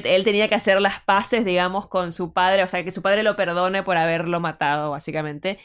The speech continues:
y no sé c-, cómo se podría haber hecho, capaz se podría haber hecho de otra manera más elegante, pero creo que se necesitaba como, como que le diga, "Bueno, te perdono",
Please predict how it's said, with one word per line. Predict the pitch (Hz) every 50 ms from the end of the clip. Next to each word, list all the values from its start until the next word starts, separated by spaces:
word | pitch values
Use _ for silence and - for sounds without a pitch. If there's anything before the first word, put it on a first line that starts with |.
| - - _ _
y | - 202 190
no | 180 175 170
sé | - - 208 196 185
c-, | - - _ _
cómo | - 208 196 190
se | - 220 180
podría | 180 170 170 185 190 190 180
haber | 180 175 175
hecho, | 175 175 170 - - 202 170 170 170 165 - - _ _ _ _ _
capaz | _ 190 190 226
se | - 302
podría | 240 226 214 226 233 226
haber | 214 202
hecho | 208 202 - 214
de | 202
otra | 202 208 202
manera | 190 185 180 185 190 190
más | 170 175 - -
elegante, | 196 180 170 175 180 180 185 185 190 196 220 214
pero | 202 185 175 165
creo | 185 185 190
que | 185 202
se | - 214
necesitaba | 185 175 - 165 - - 151 147 _ 160 160 165 160 156 147
como, | 143 143 143 143 131 131 - - - _ _ _ _ _ _ _ _ _ _ _ _ _ _
como | _ 156 151 147 151
que | 147 147
le | 143 147
diga, | 147 160 175 180
"Bueno, | 175 180 190 190 180 165 160 170 160 _ _ _ _ _ _
te | - 190 185
perdono", | 190 185 185 180 185 190 190 190 180 170 165 175 180